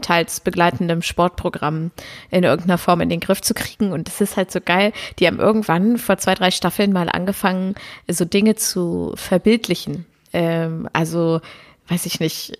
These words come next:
äh, das macht das mit ihren Blutgefäßen und dann stecken sie da so Kugeln in viel zu kleine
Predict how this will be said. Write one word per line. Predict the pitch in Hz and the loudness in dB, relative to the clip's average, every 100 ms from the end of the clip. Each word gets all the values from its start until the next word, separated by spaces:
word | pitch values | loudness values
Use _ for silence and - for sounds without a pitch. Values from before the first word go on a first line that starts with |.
| _ | _
äh, | 170 165 | -4 0
das | - 196 - | 0 0 0
macht | 180 - | -2 0
das | 180 180 - | 0 -2 0
mit | 190 | -2
ihren | - 175 196 | 0 -2 0
Blutgefäßen | 180 214 - 185 - 160 160 160 151 | 0 -4 -4 -6 -2 -2 -2 -6 -6
und | 147 | -6
dann | 156 151 | -8 -8
stecken | - - 214 175 | -6 -2 0 0
sie | 175 | -2
da | 160 | -2
so | 156 | -2
Kugeln | 170 - 220 175 160 | -4 0 0 2 0
in | 156 | -2
viel | 156 196 | -4 -4
zu | 185 - | -6 -8
kleine | - 170 156 147 143 143 | -2 0 2 0 -2 -2